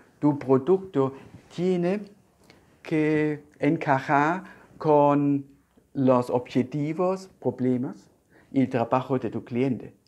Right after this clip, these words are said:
Es más, tu producto, tu servicio tiene que apo-, apoyar a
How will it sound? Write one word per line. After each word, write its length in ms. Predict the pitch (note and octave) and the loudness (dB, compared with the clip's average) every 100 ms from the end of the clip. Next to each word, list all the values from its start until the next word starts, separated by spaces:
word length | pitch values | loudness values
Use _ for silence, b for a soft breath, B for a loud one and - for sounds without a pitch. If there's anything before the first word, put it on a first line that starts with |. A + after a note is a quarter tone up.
| _ _ | _ _
Es 200 | - B2+ | -6 -4
más, 380 | D#3+ E3+ - - B B B - C#3 | 0 0 0 -4 B B B -16 -4
tu 180 | F#3 G#3 | -2 0
producto, 960 | F3 E3 G3 G#3 - - D3 B2 - _ | 0 2 2 2 -6 0 2 2 -4 _
tu 140 | D3+ | -6
servicio 540 | C#3 C3+ C#3 E3+ D3 B2 - _ | 0 2 2 0 0 -2 -4 _
tiene 280 | C#3+ D3 C#3 | 0 0 -2
que 120 | - | -2
apo-, 500 | C3 B2 - A2+ - B B B _ - | -4 -4 -2 -2 -2 B B B _ -10
apoyar 560 | C3+ - B2+ C#3+ G3 - | -8 -2 0 2 0 2
a 180 | C#3 | 0